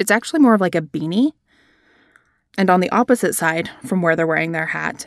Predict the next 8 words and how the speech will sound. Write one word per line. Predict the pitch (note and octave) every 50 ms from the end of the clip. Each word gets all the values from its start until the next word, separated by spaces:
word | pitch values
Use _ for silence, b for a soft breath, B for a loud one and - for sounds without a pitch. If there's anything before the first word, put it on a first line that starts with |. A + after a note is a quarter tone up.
| - _ _
is | - F3 E3+ E3 D#3+ D#3+ D#3+ D#3+ F3+ - - -
the | - D3+
tail, | - - C3 G2+ - - - - _ -
A | G#3 F3+ F3
K | - - F3+ -
A | - G3 G#3+ A#3 B3+ C4 _ _
the | G3+ G3 G3 G3
flagellum. | - - G3+ F#3+ F3+ - E3+ E3+ E3 D#3 - - G#3